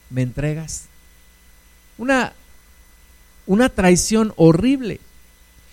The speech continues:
Si tú te has quejado de que alguno de tus familiares te ha traicionado, no creo que te hayan traicionado como a Jesús.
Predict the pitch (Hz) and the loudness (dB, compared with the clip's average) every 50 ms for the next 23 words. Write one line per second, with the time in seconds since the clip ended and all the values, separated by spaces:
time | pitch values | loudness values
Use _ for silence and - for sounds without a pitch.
0 | - - - - 185 185 - 240 240 - 262 240 247 - - - 220 196 - - | -20 -12 -4 0 0 2 4 2 2 4 4 2 2 2 0 0 -2 -2 2 2
1 | 220 220 220 220 220 220 208 180 165 156 - - 160 160 160 160 156 160 165 190 | 4 4 6 8 8 8 8 8 6 4 6 4 4 6 6 6 6 6 4 4
2 | 196 202 202 185 170 151 - - 139 - - 143 135 139 139 135 143 156 165 165 | 6 6 6 6 4 4 2 -2 -6 -2 0 -2 0 0 -2 0 0 0 0 0
3 | 175 165 - - 160 156 147 160 156 156 143 - 135 127 127 135 135 135 151 180 | -2 -4 -4 -4 -4 -4 -2 0 0 0 0 0 -2 -2 -2 0 -2 -2 -4 -4
4 | - - - - - - - - - - - - 160 180 208 220 214 - - 220 | -8 -10 -20 -20 -20 -20 -20 -20 -20 -16 -6 0 4 4 4 4 2 0 2 4
5 | 208 240 277 311 302 214 - 190 170 - 165 170 170 156 - 165 156 147 - 147 | 6 6 6 4 2 0 -2 -6 -4 -2 -2 0 -2 -2 0 0 0 0 0 -2
6 | 143 143 143 143 143 139 135 - 131 127 127 120 117 110 113 - - - 208 247 | -2 0 0 0 0 0 -2 -2 -4 -4 -2 -4 -4 -4 -6 -8 -8 -8 -8 -10
7 | 247 - - - | -10 -12 -16 -20